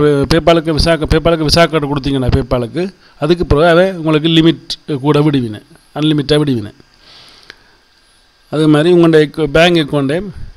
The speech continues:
நீங்கள், அஹ், PayPal-க்கு கொடுக்கணும். அது ஒ-, ஒருக்காத்தான் ஒரு, ஒரு,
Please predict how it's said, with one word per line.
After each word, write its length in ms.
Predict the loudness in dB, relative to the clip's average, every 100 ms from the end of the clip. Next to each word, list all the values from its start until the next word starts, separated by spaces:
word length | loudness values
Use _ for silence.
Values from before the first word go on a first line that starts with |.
| -20 -10
நீங்கள், 340 | -4 -4 -4 -8 -18 _ _ _ _ _ _ -10
அஹ், 240 | -8 -6
PayPal-க்கு 560 | -4 -2 0 0 -4 -8 -10 _ _ _ _ _ _ -8
கொடுக்கணும். 520 | -6 -4 -4 -6 -8 -8
அது 160 | -4 -4
ஒ-, 180 | -6 -10 -20 -20 -20 -20 -20 _ 2
ஒருக்காத்தான் 600 | 4 4 2 0 0 0
ஒரு, 140 | 2 2 4 4
ஒரு, 180 | 4